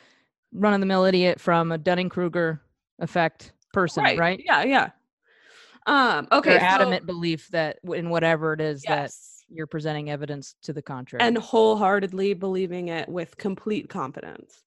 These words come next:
Speaker 1: Mm, mm-hmm.
Speaker 2: Um, so in
Speaker 1: Mm-hmm.
Speaker 2: nineteen ninety-nine,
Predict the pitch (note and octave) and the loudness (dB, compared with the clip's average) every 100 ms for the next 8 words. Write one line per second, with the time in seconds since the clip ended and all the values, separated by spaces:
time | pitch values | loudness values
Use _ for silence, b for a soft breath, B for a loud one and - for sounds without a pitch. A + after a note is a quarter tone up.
0 | b E3+ D3+ B2 - C#3+ D#3+ A3 F#3 D3+ | b -12 -12 -12 -12 -8 -2 0 0 -4
1 | - - D#4 C#4 C4+ C#4 C4 E4+ D#4 C4 | -12 -8 -2 2 2 0 -2 0 2 2
2 | C4+ C4+ B3+ A3 G3+ G3 A3 | 2 2 4 4 4 2 0